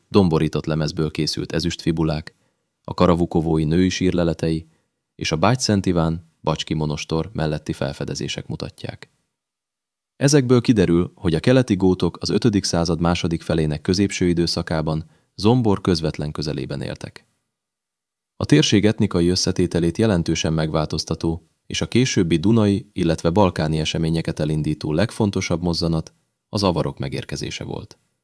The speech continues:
Egy ázsiai eredetű nomád lovas közösségé. Érkezésük felbolygatta és elmozdította a Fekete- és Kaszpi-tenger térségének számos törzsét.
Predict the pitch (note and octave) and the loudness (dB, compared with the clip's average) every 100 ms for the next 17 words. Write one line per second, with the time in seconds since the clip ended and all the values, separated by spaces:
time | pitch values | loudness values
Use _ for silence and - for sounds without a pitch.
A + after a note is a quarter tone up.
0 | _ _ _ _ _ - E2+ A#2+ C#3+ G2 | _ _ _ _ _ -6 0 2 2 4
1 | E2 D#2+ D#2+ D#2+ D#2 D2 E2 F#2+ F2+ D2+ | 4 4 2 0 -2 0 0 2 0 -2
2 | - D#2+ C2 - - - - - - - | -4 -4 -2 -6 -8 -8 -8 -8 -10 -10
3 | - - _ _ _ _ _ _ _ _ | -12 -18 _ _ _ _ _ _ _ _
4 | _ _ A#2+ C3+ C#3 A#2 G#2+ G2+ - B2+ | _ _ 2 4 4 4 2 0 2 4
5 | A2 F2+ F2 E2+ - F2 - A2 G#2+ A#2+ | 6 4 2 0 -2 -4 -4 -4 2 2
6 | F#2 D#2+ E2 D#2+ D#2 D2+ D#2 G#2 G#2 G2+ | 2 2 -2 -2 -4 -4 -2 -2 0 -2
7 | F2 F2 - - F#2 - E2 D#2+ D#2 D#2+ | -2 -4 -6 -2 0 0 -2 -2 -2 -2
8 | - D#2+ - D#2+ D#2+ D#2+ - C#2+ C2 C#2 | -2 -4 -2 -2 0 -2 -2 -4 -4 -8
9 | - - - - - | -8 -8 -8 -12 -14